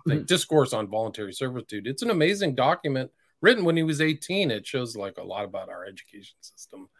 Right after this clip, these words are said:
Speaker 2: Uh,
Speaker 1: It
Speaker 2: is, is a, but it's a classical piece. Like, he's obviously knows the classics. He's referencing wars and ancient Greece.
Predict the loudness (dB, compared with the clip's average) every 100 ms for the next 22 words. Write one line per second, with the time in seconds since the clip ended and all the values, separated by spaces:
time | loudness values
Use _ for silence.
0 | -20 -20 -4 -2 4 4 4 -4 -14 -8
1 | -8 -8 -12 2 6 8 6 6 8 8
2 | 6 -2 -2 0 2 2 2 -2 4 4
3 | 4 2 0 2 2 -2 0 0 0 -6
4 | -8 -8 0 0 0 -2 0 -2 -2 -10
5 | _ _ _ 6 8 10 8 4 0 -6
6 | -6 -4 -6 -6 -4 -2 -2 -4 -8